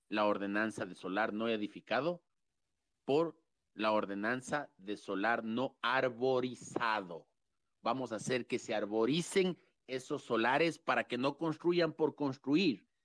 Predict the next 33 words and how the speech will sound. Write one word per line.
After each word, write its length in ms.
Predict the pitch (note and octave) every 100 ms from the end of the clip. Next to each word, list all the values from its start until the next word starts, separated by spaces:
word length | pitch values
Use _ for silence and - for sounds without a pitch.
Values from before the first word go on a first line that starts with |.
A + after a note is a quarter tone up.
| _
y 120 | D#3
no 100 | D3+
se 140 | D3+ D#3+
terminen 500 | - C#3 D#3 D#3+ D#3
convirtiendo 960 | D#3+ C3+ C3 A2 C3+ C#3 D3+ E3 E3 _ _ _ _ _ C3+
en 160 | C#3+
guaridas 540 | B2+ B2 C3+ D3 D3+ C#3
de 120 | C#3+
delincuentes, 880 | B2+ G#2+ F#2 C#3 B2 F#2+ D#2+ - _
sino 320 | - A#2+ B2
que 140 | C#3
sean 280 | - C3+ C3+ - _ _
pulmones 760 | - B2+ A2 B2 D#3+ F#3 C3+ C3+ - _
para 200 | G#2 F#2+
el 100 | F#2
barrio, 480 | G#2 D3 A#2+ B2 B2 -
pulmones 560 | G2 F#2 G#2 G#2 F2+ - -
vivos 480 | A#2+ G3 D#3 C#3 -
para 260 | - F#2
la 140 | F2 -
gente 480 | C#3+ D3+ C#3 F#3+ - _ _
y 80 | B2+
que 140 | - B2
adicionalmente 760 | A#2 A#2 A2+ B2 B2+ - C3 -
evite 640 | A#2+ A#2+ D3 - A2+ A2 -
que 140 | G#2
esos 300 | G#2 G#2+ -
terrenos 500 | F#2+ F#2 G2+ G#2 - _ _
sean 300 | - G#2+ G2 _ _
habitados. 500 | G2+ F#2 F#2 E2+ - -
Lo 180 | A2 -
contrario 520 | A#2+ A2 D3+ F#3+ F3
es 200 | -